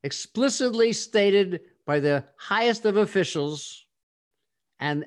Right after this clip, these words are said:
that has not been the case ever since this pandemic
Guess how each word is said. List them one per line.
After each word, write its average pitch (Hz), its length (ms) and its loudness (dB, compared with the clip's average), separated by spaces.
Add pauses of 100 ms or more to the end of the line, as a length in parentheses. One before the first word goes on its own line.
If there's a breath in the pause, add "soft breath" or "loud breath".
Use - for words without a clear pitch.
that 180 300 0
has 175 240 0 (160)
not 170 460 -2
been 185 120 2
the 160 80 -2
case - 580 -6 (880)
ever 165 220 -2
since 170 480 -4
this 147 400 -6 (600)
pandemic 156 680 -2